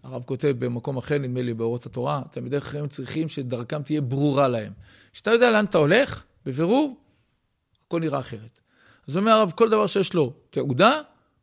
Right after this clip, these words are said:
הוא מתחזק במציאות. ולפי רוב צורך התעודה בזמן ההוא, כן, היא מידת עילויו." כלומר, ככל שצריכים את ה-,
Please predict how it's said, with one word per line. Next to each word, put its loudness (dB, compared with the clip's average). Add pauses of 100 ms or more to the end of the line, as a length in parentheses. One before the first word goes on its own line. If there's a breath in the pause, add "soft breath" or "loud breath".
הוא -6
מתחזק -2
במציאות. -4 (460 soft breath)
ולפי 4
רוב 6
צורך 6
התעודה 4 (120)
בזמן 0
ההוא, 4 (160)
כן, 0
היא 0
מידת -2
עילויו." 2 (120)
כלומר, -2
ככל -2
שצריכים -2
את -6
ה-, -2